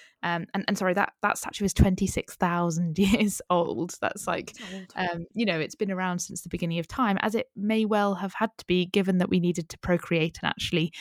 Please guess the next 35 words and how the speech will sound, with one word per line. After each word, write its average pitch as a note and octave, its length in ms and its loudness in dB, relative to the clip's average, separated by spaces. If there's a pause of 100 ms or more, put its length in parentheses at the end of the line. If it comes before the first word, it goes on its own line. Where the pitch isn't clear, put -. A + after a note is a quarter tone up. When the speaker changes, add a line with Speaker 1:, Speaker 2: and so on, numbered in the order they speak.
(220)
Speaker 1:
<laughs> - 420 -10
you D4+ 120 6
know, D4 120 10
create - 380 10
children. F#3 600 2
Speaker 2:
Yeah. - 120 -6 (320)
Speaker 1:
But, - 120 4 (340)
um, F3+ 380 2 (160)
one A3+ 200 6
of A3 160 -2
the G#3+ 80 2
kind F#3+ 220 -2
of, F3 200 0 (340)
um, E3 460 -4
segues F3 500 0
that G2 80 2
I G2 80 2
almost G3 440 4
got - 160 0
lost D#3+ 300 0
in D3+ 160 -4
was D#3+ 160 -4
that, - 220 -2 (360)
um, E3 260 -2
there F3 160 0
was F#3 120 0
a F#3 60 -2
point G3 260 -4
at - 80 -8
which - 240 -6
people - 240 -4
didn't D#3+ 240 -6
even E3+ 280 -4
know, D#3+ 240 -2
like, D#3 220 -8